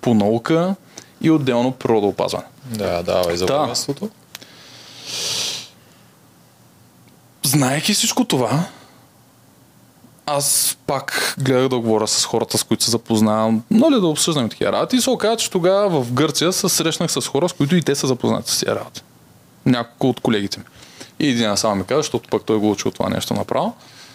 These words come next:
Speaker 1: ми каза: "Ами най-сериозното нещо, което мога да направиш", и аз го знаех. Знаех го, обаче някак си се опитвах да го отричам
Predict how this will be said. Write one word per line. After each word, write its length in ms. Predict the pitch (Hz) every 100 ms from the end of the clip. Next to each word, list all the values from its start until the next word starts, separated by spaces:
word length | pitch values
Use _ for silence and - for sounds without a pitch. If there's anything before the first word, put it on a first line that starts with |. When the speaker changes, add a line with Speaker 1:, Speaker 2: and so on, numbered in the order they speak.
| - - 139
Speaker 1:
ми 80 |
каза: 300 | 127 117 131 - - - - - - -
"Ами 260 | 151 165
най-сериозното 600 | 170 147 110 120 110 98 110
нещо, 200 | 98 -
което 220 | - 104
мога 100 | 95
да 40 |
направиш", 480 | 92 104 139 170 - - -
и 80 | 95
аз 140 | 107
го 80 | 113
знаех. 240 | 113 110 - - - _ _ -
Знаех 340 | 123 107 120 160
го, 120 | 156
обаче 260 | 139 135 139
някак 320 | 131 135 -
си 120 | -
се 100 | -
опитвах 280 | 117 - 120
да 60 |
го 100 | 113
отричам 500 | 113 - 120 - 208